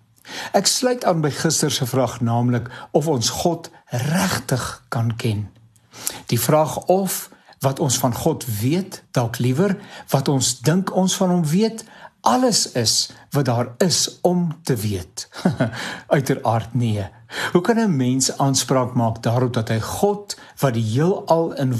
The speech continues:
wording gespreek het, wat alles sedert die begin in stand hou, dat iemand, 'n mens, hom ten volle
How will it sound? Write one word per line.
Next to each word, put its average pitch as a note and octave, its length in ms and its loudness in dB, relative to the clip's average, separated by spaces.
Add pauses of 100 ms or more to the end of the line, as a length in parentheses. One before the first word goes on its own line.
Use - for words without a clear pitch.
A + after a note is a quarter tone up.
(160)
wording E3+ 540 2
gespreek E3+ 640 0
het, G3+ 260 -2 (420)
wat C#3+ 260 -2
alles G#3 360 2
sedert F3+ 280 2
die D#3 120 2
begin F#3+ 520 -2
in B2+ 160 0
stand - 580 2
hou, G#3 300 2 (280)
dat A#2+ 240 -2
iemand, B2+ 500 0 (140)
'n B2 260 2
mens, D#3 440 2
hom C3 440 2 (320)
ten C3 240 2
volle A2 680 -2